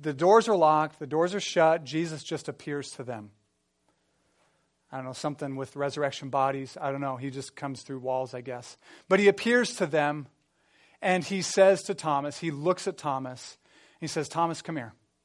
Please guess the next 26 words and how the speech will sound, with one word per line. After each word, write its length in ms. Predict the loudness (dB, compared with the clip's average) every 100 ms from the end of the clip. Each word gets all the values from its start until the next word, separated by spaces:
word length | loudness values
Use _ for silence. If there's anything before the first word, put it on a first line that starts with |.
| _ _ _ _ _ _ _ _
Look 280 | 0 2 2
at 80 | -2
the 80 |
holes 200 | -2 -2
in 60 | -4
my 140 | -8
hands. 280 | -8 -10 -14 _ _
Put 260 | -4 -4 -2
your 100 | -6
finger 360 | -6 -8 -6
through 240 | -10 -14 -14
them. 220 | -14 -18 _ _ _ _ _ _ _ _ _ _ _ _ _ _ _
Look 280 | 8 8 8
at 100 | 4
the, 220 | 4 2 -2
the, 280 | 2 2 2 0
this 180 | 0
hole 400 | 0 4 6 6
in 100 | 4
my 160 | 2 0
side. 320 | 2 0 0
Put 240 | -2 -6 -4
your 140 | -6
hand 280 | -4 -4 -4
in 120 | -8
it." 200 | -10 -16